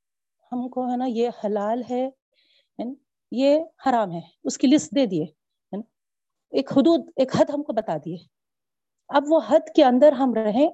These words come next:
تو بس ہم، ہے نا، کامیاب ہوں گے۔ اب وہ حد کو اگر ہم پھلانگیں گے تو پھر وہاں پر،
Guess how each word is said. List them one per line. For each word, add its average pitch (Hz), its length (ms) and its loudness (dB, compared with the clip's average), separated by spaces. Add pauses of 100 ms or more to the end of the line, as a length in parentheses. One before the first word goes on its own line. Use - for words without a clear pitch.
(1300)
تو 220 80 0
بس 285 360 2
ہم، 262 180 4 (180)
ہے 214 60 2
نا، 233 180 0 (680)
کامیاب 196 420 -2
ہوں 233 140 -2
گے۔ 269 280 -8 (580)
اب 294 160 0
وہ 302 180 0
حد 320 180 0
کو 330 120 0
اگر 302 220 0
ہم 269 120 -2
پھلانگیں 180 480 -2
گے 180 120 -6 (720)
تو - 80 -6
پھر 262 340 0 (400)
وہاں 202 260 2
پر، 180 180 2